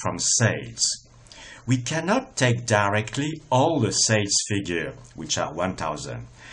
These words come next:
because some sales are on credit. And, and secondly, there can be some cash coming from past sales and past R O Us of last year that were transformed into cash this year.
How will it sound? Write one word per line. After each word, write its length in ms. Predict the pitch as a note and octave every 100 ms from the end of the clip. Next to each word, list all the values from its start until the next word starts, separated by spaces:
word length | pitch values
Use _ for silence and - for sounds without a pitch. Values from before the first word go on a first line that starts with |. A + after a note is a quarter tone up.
| - - -
because 340 | A2+ D3+ D3
some 180 | F3 E3
sales 360 | - F3+ F3 C#3+
are 140 | F#2+
on 120 | F#2+
credit. 580 | - - A2+ F2 D#2 - - - - - -
And, 380 | F2 F#2+ F#2+ - - - -
and 180 | - E2+
secondly, 600 | - E3 A2+ G#2+ D#3 A3+ - - -
there 180 | - F#2+
can 260 | - D3 C3+
be 140 | A#2
some 340 | - F2 D#2 -
cash 320 | D3 F3 A#3+ -
coming 300 | G#2+ F#2+ G2
from 440 | - - E2 D#2 - - - - - -
past 280 | - D3 A#2+ - -
sales 440 | F#2 A2+ A3+ -
and 220 | D#2+ D2+ -
past 380 | B2+ B2+ - -
R 180 | F2 E2+
O 100 | E2
Us 380 | F2 B2+ A3 D3+
of 200 | - -
last 400 | D#2 D#2 - -
year 260 | D#3 A3+ A3+ - -
that 220 | D#2 -
were 100 | G2
transformed 500 | F2 - E2+ - F3+
into 280 | C3+ F#2+ F2
cash 300 | - B2 B2+ - -
this 320 | G2 F#2+ - G2
year. 300 | D#2+ B1+